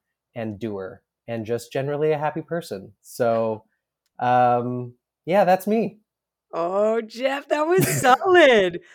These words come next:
Speaker 2: That was really solid. And you know, we got a lot of overlap there, my friend.
Speaker 1: Oh, oh,
Speaker 2: Um,
Speaker 1: yes.
Speaker 2: a lot of overlap. I, uh, overlap. Did I just say that? A lot
Speaker 1: Maybe.
Speaker 2: of, a lot of <laughs> overlap. Um, I am also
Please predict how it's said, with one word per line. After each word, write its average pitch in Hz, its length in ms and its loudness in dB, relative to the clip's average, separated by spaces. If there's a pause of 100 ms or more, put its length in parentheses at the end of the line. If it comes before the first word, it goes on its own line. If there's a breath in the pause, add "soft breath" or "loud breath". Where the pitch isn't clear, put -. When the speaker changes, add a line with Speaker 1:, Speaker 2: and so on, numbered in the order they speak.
(240 loud breath)
Speaker 2:
That 220 100 4
was 285 120 0 (100)
really 302 240 0
solid. 208 340 2
And 180 120 -4
you 208 60 -2
know, 233 120 0
we 254 140 -6
got 262 140 -4
a 285 60 -4
lot 254 140 0
of 247 60 -6
overlap 175 500 0
there, 156 140 -8
my 123 100 -10
friend. 123 380 -10 (840 soft breath)
Speaker 1:
Oh, 123 240 -8
oh, 139 160 -4
Speaker 2:
Um, 107 60 -4
Speaker 1:
yes. 175 360 0 (380)
Speaker 2:
a 170 60 0
lot 196 160 2
of 196 80 2
overlap. 185 460 0
I, 175 140 -2
uh, - 20 -14 (500)
overlap. 175 540 -4 (180)
Did 160 160 -6
I 156 60 -4
just 220 180 -8
say 247 120 -4
that? 294 180 -8 (200)
A 180 80 -8
lot 185 340 -4
Speaker 1:
Maybe. 208 180 -4
Speaker 2:
of, 196 180 -6 (360)
a - 100 -14
lot - 160 -8
of 190 60 -6
<laughs> 208 60 0
overlap. - 840 -8 (340 loud breath)
Um, 208 340 0 (380 soft breath)
I 190 100 2
am 208 160 0
also 185 680 -4